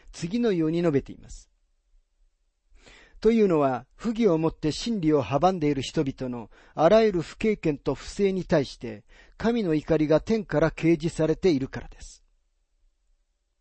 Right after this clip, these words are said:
私たちが今生きているこの世界を見ると、すでに神様の怒り、神様の裁きが始まっているのではないかと思わざるを得ません。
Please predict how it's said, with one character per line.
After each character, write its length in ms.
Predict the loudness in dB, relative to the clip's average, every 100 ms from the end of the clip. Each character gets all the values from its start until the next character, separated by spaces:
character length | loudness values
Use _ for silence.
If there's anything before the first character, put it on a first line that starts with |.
| _ _ _ _ _ _ _ _ -20 -20 -20 _ _
私 300 | -2 0 -2
た 100 | -4
ち 120 | -2
が 100 | 0
今 200 | 2 0
生 140 | -2 -2
き 40 |
て 140 | -2
い 40 | -2
る 100 | -2
こ 120 | -6
の 100 | -6
世 180 | -2 -2
界 260 | 0 0
を 60 | 2
見 120 | 0
る 100 | -2
と、 280 | -6 -14 -14 _ _ _ -16
す 180 | -10 0
で 140 | 0
に 100 | 0
神 260 | -2 -2 -2
様 280 | -2 -2
の 140 | 0 -2
怒 260 | -4 -10
り、 160 | -12 -16 _ _ _ _
神 200 | -4 -2
様 280 | -4 -4 -2
の 100 | -4
裁 240 | -2 -2 -2
き 120 | -4 0
が 160 | 0
始 320 | 0 -6 -4
ま 120 | -4 -6
っ 60 |
て 180 | 0 0
い 40 |
る 60 | 0
の 120 | -2
で 80 | 0
は 140 | 0
な 100 | 2
い 80 | 0
か 280 | -2 -14 -16 _ -8
と 180 | -4 -4
思 260 | -2 0 2
わ 120 | 2
ざ 160 | 2 2
る 80 |
を 80 | 2
得 100 | 2
ま 60 | -4
せ 140 |
ん。 60 | -16